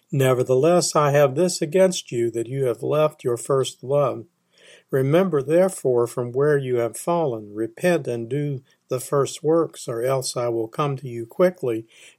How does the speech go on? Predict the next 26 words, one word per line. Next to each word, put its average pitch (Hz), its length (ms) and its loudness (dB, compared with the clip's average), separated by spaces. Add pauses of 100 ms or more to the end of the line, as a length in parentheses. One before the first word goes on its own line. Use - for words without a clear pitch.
and 139 180 -2
remove 135 440 0
your 127 240 0
lampstand 143 800 -4
from 131 180 -4
its 117 220 -6
place, 160 580 0
unless 127 540 -6
you 110 160 -6
repent. 117 580 -6 (1080)
But 160 200 2
this 220 280 2
you 151 200 -2
have, 151 400 0
that 117 160 -6
you 120 160 -10
hate 170 300 2
the 135 80 -4
deeds 151 460 -2
of 131 120 2
the 123 100 -2
Nicolaitans, 131 1000 -4
which 113 200 -8
I 135 220 -4
also 127 480 -4
hate. 110 380 -8